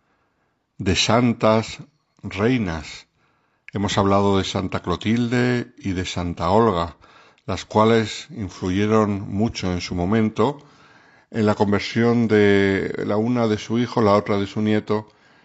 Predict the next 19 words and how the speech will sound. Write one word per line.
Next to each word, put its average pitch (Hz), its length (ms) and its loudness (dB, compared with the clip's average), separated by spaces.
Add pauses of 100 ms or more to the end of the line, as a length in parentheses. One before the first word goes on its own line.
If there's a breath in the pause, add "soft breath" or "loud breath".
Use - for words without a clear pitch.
(240 soft breath)
de 95 200 -4
modo 110 480 2
que, 107 640 -2
mm, 95 440 -8 (720)
gracias 107 460 -2
a 110 140 2
ellas 104 480 -2 (580 soft breath)
se - 400 -2
realizó 98 600 2 (140)
la 98 500 -4
conversión, 98 800 -2 (300 soft breath)
por 98 160 -2
un 110 120 4
lado, 104 260 4
del 87 120 2
reino 107 300 0
de 98 80 0
los 113 140 -4
francos, 95 840 -6